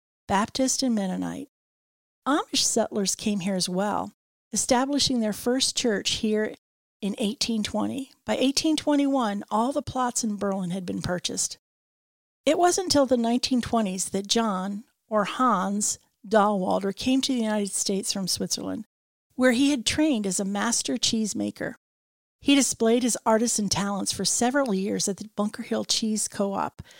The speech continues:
before returning to his hometown in Switzerland, where he met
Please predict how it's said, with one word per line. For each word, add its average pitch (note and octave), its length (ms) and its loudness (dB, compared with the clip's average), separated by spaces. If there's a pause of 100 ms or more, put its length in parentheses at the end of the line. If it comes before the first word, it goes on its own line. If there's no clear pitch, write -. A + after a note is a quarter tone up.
(160)
before C#4 300 2
returning D4 460 0
to C4 120 -2
his A#3+ 200 0
hometown A#3 500 0
in G3 80 -4
Switzerland, G3+ 580 -4 (420)
where A#3 140 4
he A3+ 160 2
met G#3 380 0